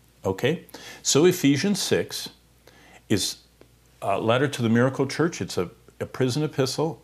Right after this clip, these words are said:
It's a divine sequence. And it contains verse ten of chapter six, our imperative.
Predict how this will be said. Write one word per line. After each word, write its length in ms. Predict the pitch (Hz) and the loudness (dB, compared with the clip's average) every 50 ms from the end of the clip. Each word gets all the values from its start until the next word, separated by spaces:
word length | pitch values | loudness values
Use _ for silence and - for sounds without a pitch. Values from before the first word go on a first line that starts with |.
| - 110 | -2 -2
It's 240 | 101 95 - - | -2 -2 -2 -6
a 80 | 113 107 | -6 -4
divine 560 | 87 98 95 87 98 95 98 107 131 165 180 | 0 0 -2 0 2 0 2 2 0 0 -2
sequence. 840 | 175 - - - 180 175 - - 107 95 - 147 175 170 - - - _ _ _ _ _ _ _ _ _ _ _ _ _ _ - _ - - - - - - - - - - - - | -2 -2 -2 -4 -4 -6 -4 -4 -4 -2 -2 -4 -4 -6 -8 -10 -12 _ _ _ _ _ _ _ _ _ _ _ _ _ _ -20 _ -20 -20 -20 -20 -20 -20 -20 -20 -20 -20 -8 -4
And 100 | 104 107 | -4 -4
it 80 | 107 - | -4 -4
contains 680 | - 117 113 110 - - 127 127 135 143 165 165 - - | -2 -4 -4 -4 -2 -2 0 0 0 0 0 -2 -2 -4
verse 440 | 110 113 120 131 131 127 - - - - | -2 0 0 0 0 -2 -6 -10 -12 -14
ten 480 | - - - - 143 143 131 107 95 90 | -14 -12 -6 -4 -2 0 0 0 -2 -2
of 140 | 95 95 | -6 -8
chapter 400 | - - 107 98 98 - - 110 | -8 -4 -4 -4 -4 -4 -8 -6
six, 640 | - - - - 131 113 - - - - - - - _ _ _ _ _ _ _ - | -4 -4 -2 -2 -2 -4 -4 -8 -12 -12 -12 -12 -14 _ _ _ _ _ _ _ -4
our 340 | 101 98 104 107 113 120 127 | -2 0 2 2 4 2 2
imperative. 800 | - - 113 110 - - - 113 110 110 104 101 85 - - - | 0 -2 -4 -4 -4 -4 0 2 2 2 2 0 -2 -6 -8 -18